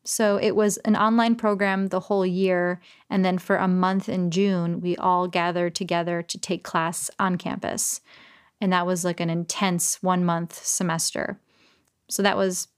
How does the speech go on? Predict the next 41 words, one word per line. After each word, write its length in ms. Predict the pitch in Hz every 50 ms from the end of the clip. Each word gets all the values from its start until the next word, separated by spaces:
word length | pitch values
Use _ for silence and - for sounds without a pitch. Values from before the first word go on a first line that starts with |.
| _ _ -
that 100 | 254 294
was 140 | 302 302 -
pretty 200 | 330 277 262 240
intense, 400 | 220 214 226 190 185 185 - -
but 200 | - 196 185 -
it 80 | 208
was 200 | 202 202 190 -
two 180 | - - 302 311
years. 500 | 285 254 240 226 226 220 226 220 - - _ _ _ _ - - _ _ _ _ _ -
Boom, 340 | 226 220 220 220 214 214 208
got 200 | 214 202 214 214
it 100 | 208 202
done, 380 | 220 202 196 196 190 190 185
got 220 | 180 202 196 196 202
my 500 | 196 190 185 185 185 185 185 180 180 -
M 140 | 196 196 190
F 180 | 190 196 - -
A. 420 | 180 175 175 175 175 185 190 - _ _ _ _ -
And 100 | 226 220
then 80 | 214 208
during 200 | 220 226 226 214
my 100 | 208 202
last 320 | 202 196 196 208 202 -
semester 480 | 226 196 185 196 196 - - 202 185 180
of 120 | 180 175
my 180 | 190 180 180 180
grad 260 | 180 185 180 180 180
program, 480 | - 196 185 175 180 175 170 175 175 - -
I 340 | 190 180 175 175 175 175 185 190
started 300 | - 202 196 185 185 175
to 260 | - - 185 175 - -
apply 400 | 196 - - 202 180 175 180 180
to 480 | - - - 175 170 165 180 185 190 - _ _ _ _ _ _ -
professorships. 840 | 233 220 226 202 202 - 202 - - 185 - - - - - - - - - - - - - - _ _ -
And 500 | 214 196 185 180 180 180 175 175 175 180 -
I 80 | - 196
applied 340 | 196 196 - 208 196 196 185
to 80 | 190
seven 460 | - - - 190 190 190 214 226 220
different 320 | 214 226 220 - 226 220 220
schools, 720 | - - - 190 175 165 170 180 180 196 - - - -